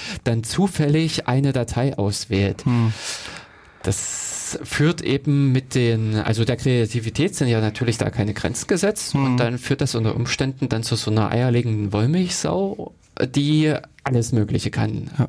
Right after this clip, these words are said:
Speaker 1: und nebenbei noch abstürzen und gar nicht starten.
Speaker 2: Genau. Na, ich, mir ist ja, ich hatte das vor vielen Jahren mal,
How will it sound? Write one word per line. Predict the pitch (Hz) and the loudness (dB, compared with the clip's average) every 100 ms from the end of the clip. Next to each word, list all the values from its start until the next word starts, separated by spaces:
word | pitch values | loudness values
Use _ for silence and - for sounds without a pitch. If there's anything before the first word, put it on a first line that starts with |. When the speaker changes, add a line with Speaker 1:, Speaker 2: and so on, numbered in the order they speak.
| - - | 0 0
Speaker 1:
und | 113 | 2
nebenbei | 127 135 127 117 120 | 2 0 -2 0 0
noch | 117 113 | 0 -4
abstürzen | - - - 113 - - 113 | -6 -6 -6 -6 -4 -2 -2
und | 92 113 107 - | 0 0 0 -2
gar | 107 | 0
nicht | 104 | 0
starten. | - - - 107 - | -2 -4 -6 -8 -2
Speaker 2:
Genau. | 123 113 110 - - - - - - - | 2 4 4 0 -14 -16 -14 -12 -6 -2
Na, | |
ich, | 131 - | -2 2
mir | 135 143 | 0 2
ist | 131 | 0
ja, | 139 135 135 | 2 0 0
ich | 123 | 0
hatte | 135 135 | -2 -2
das | 127 - | -2 -4
vor | - 127 | -4 -6
vielen | - - 139 156 | -2 0 2 4
Jahren | 120 120 160 156 | 4 2 4 4
mal, | 147 147 | 4 2